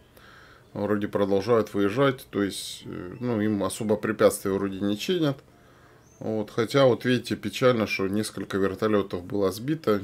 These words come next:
непонятно, то ли они летели по заданиям, то ли еще что-то. Ну, короче, печаль вот такая. Ну вот, так Вагнер идет на Москву, здесь тоже что-то в Ростове творится, ну, пока непонятно, Ахмат туда подъехал.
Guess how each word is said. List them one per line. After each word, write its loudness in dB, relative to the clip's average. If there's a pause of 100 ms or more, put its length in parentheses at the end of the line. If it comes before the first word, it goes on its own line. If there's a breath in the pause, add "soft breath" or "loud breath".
непонятно, -2 (560 loud breath)
то 0
ли 4
они 2
летели -2
по -2
заданиям, 4
то -4
ли -2
еще -4
что-то. -4
Ну, -4
короче, -2 (100)
печаль 2
вот -2
такая. -2 (1120 loud breath)
Ну -2
вот, 0
так 6
Вагнер 6
идет -4
на 2
Москву, 0 (200)
здесь -4
тоже -2
что-то -4
в 4
Ростове 2 (140)
творится, 2
ну, -2
пока -4
непонятно, 0
Ахмат -2
туда 0
подъехал. 0